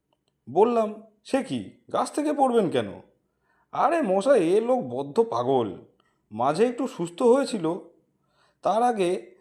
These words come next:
সন্ধেবেলা এ গাছ সে গাছে মাথা নিচু করে ঝুলে থাকতো, ঠিক বাদুড়ের মতো।"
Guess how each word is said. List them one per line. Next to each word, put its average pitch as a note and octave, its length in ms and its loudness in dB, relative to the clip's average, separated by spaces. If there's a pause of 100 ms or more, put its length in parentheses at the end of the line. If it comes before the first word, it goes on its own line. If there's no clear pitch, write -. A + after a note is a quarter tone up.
(120)
সন্ধেবেলা A3+ 640 2
এ C#3+ 200 -2
গাছ G#3 260 0
সে - 140 -4
গাছে A#3 500 0 (260)
মাথা D#3 340 0
নিচু G#3+ 280 -4
করে C4 220 0
ঝুলে D3+ 300 4
থাকতো, - 440 -10 (640)
ঠিক G#3+ 320 -4
বাদুড়ের B2 540 4
মতো।" B2+ 400 -2